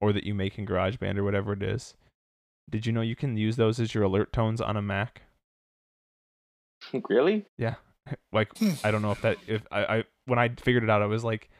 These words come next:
Speaker 1: "How is this not, it's, it's not a built-in thing." It's, like, totally a convoluted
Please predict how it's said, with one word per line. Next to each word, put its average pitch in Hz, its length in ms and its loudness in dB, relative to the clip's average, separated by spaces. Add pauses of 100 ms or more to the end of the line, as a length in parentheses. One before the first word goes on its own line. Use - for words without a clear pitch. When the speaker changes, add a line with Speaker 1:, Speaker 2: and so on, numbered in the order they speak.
(520)
Speaker 1:
"How 208 100 2
is 220 80 0
this 190 180 -6
not, 156 300 -2 (140)
it's, 131 240 0
it's 131 160 2
not 131 220 2
a 135 40 4
built-in 120 440 0
thing." - 240 -8
It's, 90 300 -4
like, 101 220 -4
totally 117 480 0
a 101 60 -2
convoluted 101 800 -4